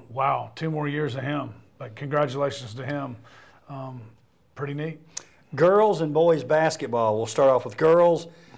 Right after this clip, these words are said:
Speaker 2: Lily Wilkin. And, and really, if, if you took a look during the season, Amelia Osgood in that district was player of the year and should have been.
Speaker 1: Yes.
Speaker 2: But the Wilco goes to Lily Wilkin, and it had something to do with that postseason.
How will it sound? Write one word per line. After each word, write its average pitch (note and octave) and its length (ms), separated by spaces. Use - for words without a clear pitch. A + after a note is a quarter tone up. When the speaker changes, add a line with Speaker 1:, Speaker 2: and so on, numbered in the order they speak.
Speaker 2:
Lily C3 220
Wilkin. E3 640
And, G3 240
and D3 280
really, D#3+ 460
if, C#3+ 200
if C#3 160
you D3+ 80
took A3+ 220
a G3+ 60
look D#3 240
during C#3 220
the A2+ 60
season, C3+ 440
Amelia D3 360
Osgood B2+ 520
in B2 160
that A2+ 200
district A#2+ 440
was G#2+ 100
player A#2 260
of G#2+ 60
the A2+ 60
year B2+ 160
and A2+ 200
should C#3+ 200
have G#2 160
been. F#2+ 300
Speaker 1:
Yes. - 260
Speaker 2:
But C3+ 400
the B2 120
Wilco A2+ 760
goes C3 240
to B2+ 120
Lily A#2+ 300
Wilkin, C3+ 420
and A#2 100
it A2+ 100
had D3+ 320
something - 260
to A#2+ 60
do A#2+ 40
with A2+ 100
that A2 180
postseason. A#2 640